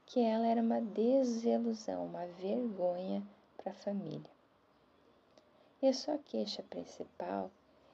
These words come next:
era que a sua mãe e ela estavam unidas e que o distanciamento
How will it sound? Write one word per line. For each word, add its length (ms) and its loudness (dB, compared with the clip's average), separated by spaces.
era 160 0
que 160 -6
a 60 0
sua 260 -6
mãe 480 -2
e 200 -4
ela 280 0
estavam 480 -6
unidas 640 -6
e 40 -6
que 140 -4
o 40 0
distanciamento 1300 -4